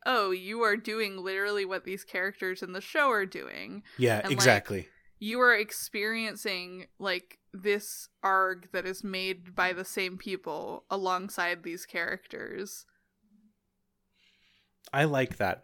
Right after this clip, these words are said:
Speaker 2: That's very cool.
Speaker 1: Yeah. And again, I, I really like, um, how they kind of play with the, the boundaries of, like, what is in game and what is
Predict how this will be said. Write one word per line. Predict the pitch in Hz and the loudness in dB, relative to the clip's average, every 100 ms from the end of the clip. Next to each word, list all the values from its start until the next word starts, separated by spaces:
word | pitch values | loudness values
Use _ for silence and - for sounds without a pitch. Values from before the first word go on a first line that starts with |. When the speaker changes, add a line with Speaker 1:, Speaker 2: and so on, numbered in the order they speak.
| - | 2
Speaker 2:
That's | 131 139 | 4 8
very | 123 113 | 8 8
cool. | - 107 85 - _ _ | 2 0 0 -8 _ _
Speaker 1:
Yeah. | - 185 - - - _ _ _ - | -8 -6 -4 -4 -6 _ _ _ -2
And | - 330 | 4 6
again, | 359 466 | 6 6
I, | 392 285 | 6 6
I | 269 | 4
really | 285 277 277 | 4 2 0
like, | 254 220 226 - - | 2 2 0 -4 -4
um, | - 214 196 190 190 214 - _ _ _ _ _ _ _ _ | 4 6 4 0 -10 -14 -16 _ _ _ _ _ _ _ _
how | - - 226 220 214 208 208 214 _ _ _ _ _ _ | -12 2 8 8 8 4 0 -4 _ _ _ _ _ _
they | 202 214 208 202 | 2 4 4 2
kind | - 226 214 | 2 2 2
of | 214 | -4
play | - 202 | -2 0
with | 208 214 | 0 0
the, | 208 196 190 - | 0 2 0 -2
the | 196 | -8
boundaries | 190 175 185 190 196 190 202 | -4 0 0 0 0 0 -2
of, | 196 185 | -4 -2
like, | 180 196 | -4 -2
what | 202 196 | 0 0
is | 202 | -2
in | - 196 196 | -4 -8 -4
game | 185 185 180 | -2 -2 -4
and | 180 180 | -6 -4
what | |
is | 185 | -4